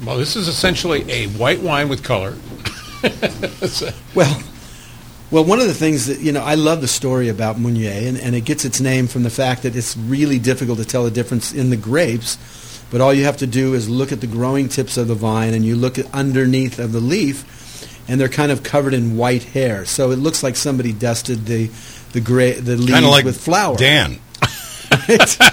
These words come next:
Speaker 2: Right.
Speaker 1: Thank you,
Speaker 2: So
Speaker 1: Steve.
Speaker 2: Meunier in French is the miller, right? One who mills the wheat into flour, so that's why it got its name. It's kind of a, it's a softer Pinot, sometimes a little more jammy. This comes from,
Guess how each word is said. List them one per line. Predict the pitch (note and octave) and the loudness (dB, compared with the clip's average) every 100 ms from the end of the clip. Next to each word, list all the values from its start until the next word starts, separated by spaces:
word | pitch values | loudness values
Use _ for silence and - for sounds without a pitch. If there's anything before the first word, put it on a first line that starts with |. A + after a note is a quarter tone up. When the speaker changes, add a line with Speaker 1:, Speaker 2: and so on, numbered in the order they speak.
| - - | 4 -4
Speaker 2:
Right. | F3+ D#3 C#3 - | -2 0 -2 -2
Speaker 1:
Thank | - - D#3+ C#3+ | -10 -4 -2 0
you, | B2+ | 2
Speaker 2:
So | E3+ | 4
Speaker 1:
Steve. | E3 | 6
Speaker 2:
Meunier | F#3+ F3+ F#3 G3+ E3+ | 4 4 4 4 2
in | D3 | 0
French | A2+ D#3 D3 | 0 -2 0
is | C#3+ A#2+ | -2 -2
the | B2 | 0
miller, | B2+ D3+ A2+ C#2 - - - A#2 | 0 0 -2 -6 -16 -20 -14 -4
right? | A#2 | -2
One | A#2+ B2+ | 2 2
who | B2 | 2
mills | A#2+ B2 A#2 G#2+ | 2 2 2 0
the | A2+ | -2
wheat | A2 A#2+ | 0 0
into | A#2 A2 | 0 -2
flour, | - A2 G#2 G#2+ A#2+ | -4 -6 -4 -4 -4
so | - A2 | -4 -2
that's | A2 A2 - | -4 -4 -4
why | A#2 | -2
it | G#2+ G2 | -2 -2
got | G#2+ | -4
its | G2+ A2+ | -2 -2
name. | A2+ D3 - - - - - | 0 -2 -4 -14 -14 -16 -2
It's | D3 C#3+ | 0 2
kind | D#3+ G3 | 4 4
of | G3 | 2
a, | B2+ E3 | 0 -2
it's | D#3 | 0
a | C3+ | 2
softer | - D#3 D3+ D#3+ - D3 C#3 B2+ - | 2 2 0 0 -2 0 0 0 -6
Pinot, | - D3+ C#3+ C#3 C3+ C3+ B2+ - - - - - | -2 0 2 2 2 0 -4 -10 -18 -18 -18 -6
sometimes | - C#3 C#3 B2+ | -2 2 2 2
a | B2+ | 2
little | C3 | 2
more | C3 B2 | 2 0
jammy. | A2 B2 B2+ C3 | 0 2 2 2
This | D3 - | 2 0
comes | E3 D#3+ D3+ | 0 -2 -2
from, | C#3+ C3 | -2 0